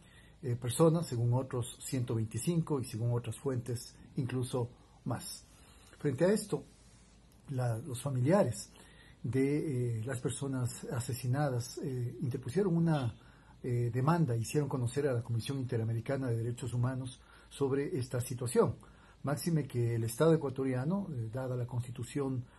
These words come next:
del dos mil ocho, es el garante de los derechos, eh, de los ecuatorianos, incluyendo aquellas personas que por delitos han tenido que ingresar al sistema carcelario, y por ende es responsable de garantizar el derecho más importante de todos,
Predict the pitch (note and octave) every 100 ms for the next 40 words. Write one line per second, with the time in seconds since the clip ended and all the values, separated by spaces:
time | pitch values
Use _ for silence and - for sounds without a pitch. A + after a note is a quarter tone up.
0 | - - C3+ B2+ B2 G#2 C#3+ D#3 D#3 C3+
1 | G#2 - - - - - - - D3 D#3
2 | - D#3+ C3 A2+ A#2+ C3+ F#3+ G3 C3 D3+
3 | - - - - - B2+ C3+ D#3+ C#3 B2
4 | B2 D3 D3 D3+ A#2+ - G#3+ B2+ A#2+ B2+
5 | E3+ D3+ D3 A#2+ A#2+ A#2+ B2+ F3+ E3 A#2+
6 | A#2 C3 F3+ A#2+ A2+ G#2+ - A2 C3 B2+
7 | B2+ A#2+ B2 A2+ B2 E3+ C#3 A2 A2 A#2
8 | B2 A#2 A#2+ G#2+ G#2+ C3 A#2 G#2+ B2+ A#2+
9 | A2 B2 D3+ E3 C#3+ D#3+ - - - -
10 | - F3 G#3+ - C#3 F3+ E3+ D3 F3 C#3
11 | D3 C3+ B2+ A#2+ - E3 F3 C#3 A#2 A2+
12 | G#2+ G#2+ D3+ D3 C3 A#2+ B2+ - C#3 C3
13 | C3 B2 B2+ C3 B2+ B2 A#2+ A2+ A2 -